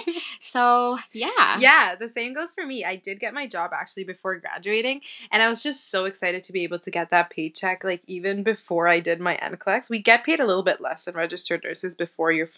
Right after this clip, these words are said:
Speaker 1: like, actually licensed. But I was just, like, mind blown to that I was able to get paychecks now for all of the things that I did in consolidation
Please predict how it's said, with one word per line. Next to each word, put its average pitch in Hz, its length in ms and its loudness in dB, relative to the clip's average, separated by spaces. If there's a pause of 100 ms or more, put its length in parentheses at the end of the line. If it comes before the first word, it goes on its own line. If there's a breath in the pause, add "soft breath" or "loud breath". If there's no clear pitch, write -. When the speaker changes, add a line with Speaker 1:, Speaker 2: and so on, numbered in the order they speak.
Speaker 1:
like, 160 220 0
actually - 400 -2
licensed. 262 560 2 (360 loud breath)
But 247 200 8
I 202 140 10
was 226 180 2
just, 269 220 -2
like, 285 180 2
mind 175 460 0
blown 165 500 -6
to - 120 -8
that 175 300 6
I 175 520 6
was 269 200 -2
able 165 380 -8
to 185 140 -14
get 180 300 -2
paychecks 160 640 -8 (500)
now 170 420 4
for 180 320 -2
all 180 180 4
of 185 100 -4
the 190 80 -4
things 180 360 -4
that 165 300 4
I 165 120 0
did 160 180 -6
in 180 80 -6
consolidation 190 960 0